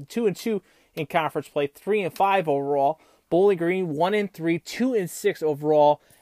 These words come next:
Akron oh and four and oh and eight overall. In the West, Ball State three and one, four and four overall. Western Michigan is three and two in conference play, five and four overall. Central Michigan is five and,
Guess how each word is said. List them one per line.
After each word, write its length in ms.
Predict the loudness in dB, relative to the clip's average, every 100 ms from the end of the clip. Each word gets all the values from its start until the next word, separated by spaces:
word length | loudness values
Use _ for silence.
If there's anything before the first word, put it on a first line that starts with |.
| -6
Akron 440 | -2 -2 0 -2 2
oh 220 | 2 2
and 120 | -4
four 420 | 0 0 2 -2 -8 _ _ -8
and 140 | -6 0
oh 180 | 2 2
and 100 | 0
eight 260 | -4 -8 -12 _
overall. 520 | -2 0 4 6 6
In 80 | 4
the 100 | 0
West, 420 | 6 6 6 2 -18 _
Ball 220 | 6 8 6
State 380 | 2 -2 -2 -6
three 360 | -4 -4 -2 -4
and 160 | -2
one, 240 | 0 0 -2
four 340 | -4 0 2
and 140 | 0
four 280 | -2 0 2 2
overall. 600 | 0 2 2 4 4 2 _ _
Western 400 | 0 0 -2 -4
Michigan 360 | -4 -6 -6 -4
is 160 | -4
three 340 | -6 -4 -2 -2
and 140 | -4
two 200 | -4 -2
in 100 | -2
conference 480 | -2 -4 -2 -6 -6
play, 280 | 0 2 0 _ _ _ _
five 460 | 4 6 6 2
and 140 | -2 -8
four 500 | _ 4 6 6 4
overall. 640 | 2 2 2 4 6 6 4 -4 _
Central 380 | 0 0 2 0
Michigan 420 | 0 -2 -2 0
is 240 | 0 -2
five 380 | 4 8 8 6
and, 260 | 2 0